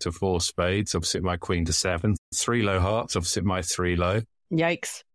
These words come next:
Speaker 1: Singleton diamond, opposite my void, and five solid clubs.
Speaker 2: Oh, thank God. <laughs>
Speaker 1: So that was six spades double made. And in the other room,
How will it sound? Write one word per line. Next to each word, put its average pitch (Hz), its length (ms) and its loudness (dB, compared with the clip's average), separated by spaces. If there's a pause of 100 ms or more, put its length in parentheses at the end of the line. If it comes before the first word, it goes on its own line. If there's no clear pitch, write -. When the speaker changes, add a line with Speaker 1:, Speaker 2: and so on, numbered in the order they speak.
(160)
Speaker 1:
Singleton 117 380 2
diamond, 113 420 4
opposite 104 320 0
my 92 220 2
void, 104 500 2 (340)
and 104 300 2
five 95 220 0
solid 90 320 2
clubs. - 540 -2 (340)
Speaker 2:
Oh, 185 60 2
thank 175 280 0
God. 160 300 0 (440)
<laughs> 220 60 0 (920)
Speaker 1:
So 107 180 2
that 110 160 2
was 98 120 2
six - 280 0
spades 90 360 0
double 90 280 0
made. 87 440 2
And 98 80 0
in 95 120 4
the 107 100 2
other 110 180 2
room, 92 300 2